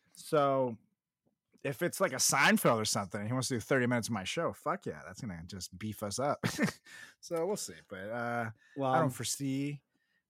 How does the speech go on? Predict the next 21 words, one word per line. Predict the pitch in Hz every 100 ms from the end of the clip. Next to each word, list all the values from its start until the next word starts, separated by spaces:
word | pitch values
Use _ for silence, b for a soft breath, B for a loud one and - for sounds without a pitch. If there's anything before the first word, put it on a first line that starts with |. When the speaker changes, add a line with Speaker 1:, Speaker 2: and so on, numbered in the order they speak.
| -
Speaker 1:
necessarily | - 113 147 143 147
a |
Seinfeld | - - 151 156 160
dropping | 147 156 156 160
in, | 165
but | 143 120
you | 110
never | 113 131 107
know, | 117 120 104
'cause | 107
he | 113
is | 120 120
around. | 113 117 98
I |
literally | 107 135 151 147
just | 123 127
saw | - 127
him | 131 117
last | 117 123 -
night, | 117 120 110 - _ _ _ _ _ _
uh, | 98 95 92 90 87 85